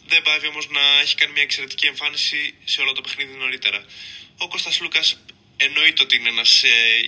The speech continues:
ηγέτης, ένας αρχηγός, ο οποίος ήρθε το καλοκαίρι και μετά από ένα-δύο μήνες που βρήκε το ρυθμό του, μας αποδεικνύει για ποιο λόγο ο Παναθηναϊκός δαπάνησε τόσα χρήματα για να τον κάνει δικό του.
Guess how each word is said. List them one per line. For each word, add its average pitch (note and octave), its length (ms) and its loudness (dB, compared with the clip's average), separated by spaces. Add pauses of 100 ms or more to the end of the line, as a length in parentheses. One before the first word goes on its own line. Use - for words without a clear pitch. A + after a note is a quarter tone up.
(160)
ηγέτης, A#2+ 600 -4
ένας B2 200 -12
αρχηγός, D3 720 -6 (300)
ο C3 60 -14
οποίος C#3+ 480 -2 (800)
ήρθε - 240 0
το C3+ 100 0
καλοκαίρι D#3 600 2 (800)
και E3 280 2
μετά D3+ 180 -6
από D3 200 -6
ένα-δύο D3 380 -4
μήνες D#3+ 420 -2
που C#3+ 120 -16 (460)
βρήκε C#3+ 280 2
το B2+ 100 2
ρυθμό D#3 320 -4
του, D#3 200 -8
μας D3 180 -2
αποδεικνύει C#3+ 500 0
για C#3+ 140 4
ποιο D3+ 160 -4
λόγο C#3+ 240 0
ο C#3+ 60 2
Παναθηναϊκός C3 560 -6
δαπάνησε C#3 560 -4
τόσα - 260 -2
χρήματα C#3 340 -2
για C3 100 0
να C3 80 -2
τον C3 120 -8
κάνει C3 220 -2
δικό D3+ 260 -2
του. F#3+ 300 -6